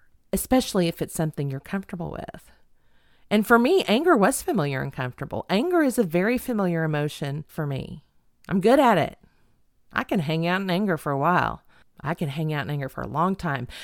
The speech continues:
But I learned through coaching and maybe getting older, I understand it doesn't serve me. The end result doesn't serve me.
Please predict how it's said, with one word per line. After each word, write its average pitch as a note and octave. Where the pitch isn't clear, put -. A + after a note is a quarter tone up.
But F#3+
I F#3
learned F3
through G#3
coaching D3
and F#3+
maybe A#3
getting F#3
older, C3+
I F#3
understand A3
it F3
doesn't E3
serve B2
me. A2
The E3+
end A3+
result F3
doesn't F#3
serve G#3+
me. C3+